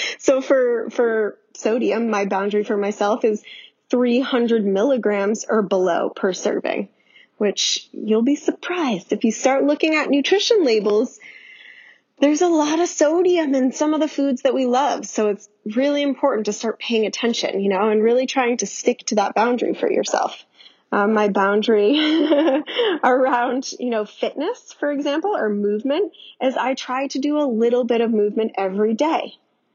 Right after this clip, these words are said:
I'll be honest with you, since this whole covid situation, I haven't been in the gym lifting like I usually do,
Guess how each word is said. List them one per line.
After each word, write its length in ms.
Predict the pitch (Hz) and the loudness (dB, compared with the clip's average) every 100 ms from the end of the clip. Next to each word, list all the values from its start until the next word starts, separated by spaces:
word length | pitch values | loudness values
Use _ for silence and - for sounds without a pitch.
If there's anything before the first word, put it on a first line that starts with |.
| _ _ _ _ _ 202 | _ _ _ _ _ -4
I'll 200 | 208 208 | 0 2
be 160 | 233 | 2
honest 440 | 254 320 349 269 - | 2 2 0 -2 -2
with 220 | 208 214 | 0 2
you, 220 | 214 240 | 2 2
since 320 | 269 240 226 | 0 -2 0
this 180 | - 226 | -2 -2
whole 240 | - 247 240 | 0 0 0
covid 540 | - 294 339 320 208 | 0 2 2 0 -2
situation, 960 | - 226 - 233 214 208 - 233 294 - - - - | 0 0 2 2 2 0 2 2 2 -2 -12 -20 -4
I 80 | 247 | -2
haven't 460 | 254 277 277 214 | 0 2 2 2
been 260 | 202 240 247 | 2 2 0
in 320 | - - 220 | -2 0 0
the 80 | 202 | 0
gym 380 | 175 208 226 349 | 0 0 2 2
lifting 440 | 254 226 - 440 311 | 2 0 2 0 2
like 220 | 196 190 | 0 0
I 100 | 196 | 0
usually 540 | 196 190 180 202 196 | 2 0 0 0 0
do, 380 | 185 190 196 311 | 0 2 2 0